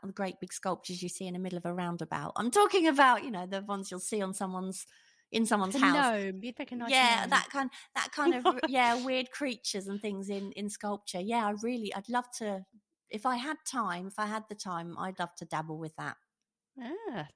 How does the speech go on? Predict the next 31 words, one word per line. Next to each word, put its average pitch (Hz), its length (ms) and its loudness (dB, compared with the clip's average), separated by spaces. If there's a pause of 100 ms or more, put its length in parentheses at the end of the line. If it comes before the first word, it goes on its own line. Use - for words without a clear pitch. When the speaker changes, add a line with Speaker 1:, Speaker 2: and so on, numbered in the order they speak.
(120)
Speaker 2:
that - 160 -8
does 247 140 -6
surprise 196 460 -10
me, 131 60 -10
actually. 143 460 -12
Speaker 1:
Mm. 226 420 -4 (1300)
Speaker 2:
I 330 420 2
would 277 220 -2 (100)
probably 214 840 -4 (340)
have 226 180 -10
a 214 60 -6
go 214 180 -4
at 208 140 -8
pure 240 360 -6
abstract 247 540 -12
painting. 170 500 -6 (240)
I 190 60 -14
think 220 160 -10
that 240 140 -8
might 202 180 -8
be 185 140 -4
instr-, - 260 -8 (260)
interesting, 175 520 -4
but 226 160 0
it 214 100 2
wouldn't 294 320 -4
be 254 220 -4
necessarily 214 560 -10
because 202 300 -12
I 196 120 -8
want 196 320 -8